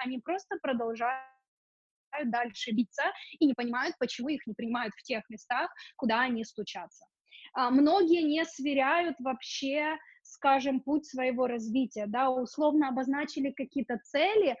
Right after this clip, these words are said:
но они сидят, допустим, есть глобальная цель, хочу там провести выставку, да, но не понимают, какие на-, надо сделать мини-шаги, да, что нужно, ш-, что для этого вообще нужно двигаться, да, банально,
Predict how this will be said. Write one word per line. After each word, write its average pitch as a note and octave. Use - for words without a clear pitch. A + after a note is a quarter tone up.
но D4+
они D4
сидят, E4+
допустим, C4+
есть D4+
глобальная C4
цель, B3+
хочу C4+
там B3+
провести C4+
выставку, D4+
да, C4
но C#4
не D#4
понимают, D4
какие C#4+
на-, C4+
надо B3+
сделать B3
мини-шаги, C4+
да, B3
что C#4+
нужно, C4
ш-, -
что -
для F#4
этого A#4+
вообще F4+
нужно D#4+
двигаться, A#3
да, C4
банально, C#4+